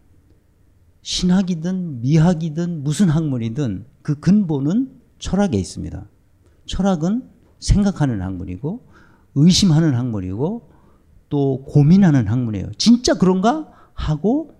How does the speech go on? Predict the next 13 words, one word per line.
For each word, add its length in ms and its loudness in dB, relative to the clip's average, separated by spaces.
생각해 440 0
보는 220 -6
거예요. 160 -14
"진짜 260 2
그래?" 360 -2
다시 240 -2
한번 180 2
생각해 320 -4
보는 240 -6
겁니다. 420 -6
그래서 260 -8
진정한 560 -2
철학자는 640 -4